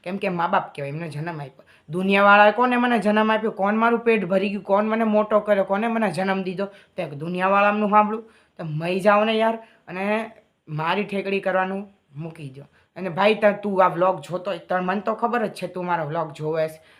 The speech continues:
આખો જોવેશ. મા-, આ કેવું જો, હું અત્યારે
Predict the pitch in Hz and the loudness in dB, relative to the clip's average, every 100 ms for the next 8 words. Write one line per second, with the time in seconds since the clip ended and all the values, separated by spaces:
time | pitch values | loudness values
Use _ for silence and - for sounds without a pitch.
0 | _ 139 185 - 190 165 165 170 170 - | _ -6 -6 0 0 0 0 -2 -2 -6
1 | _ _ - 165 185 196 208 254 220 202 | _ _ -8 2 4 4 2 4 4 4
2 | 170 190 196 196 208 214 | 2 2 0 4 4 6